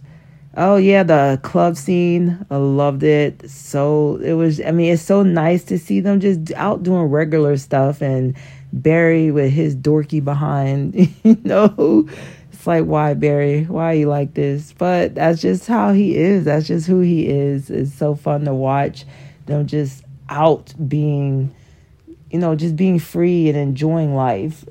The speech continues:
um, in this, especially in this final season, because it's not, it can't be all about just being a superhero and out there saving the world. You gotta have time for the people you love. You gotta have time for your wife. You gotta have time to make that baby.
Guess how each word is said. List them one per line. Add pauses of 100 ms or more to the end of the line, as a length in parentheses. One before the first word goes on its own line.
um, (180)
in
this, (140)
especially
in
this
final
season, (320)
because
it's
not,
it
can't
be
all
about
just
being
a
superhero
and
out
there (220)
saving
the
world.
You
gotta
have
time
for
the
people
you
love.
You
gotta
have
time
for
your
wife.
You
gotta
have
time
to
make
that
baby.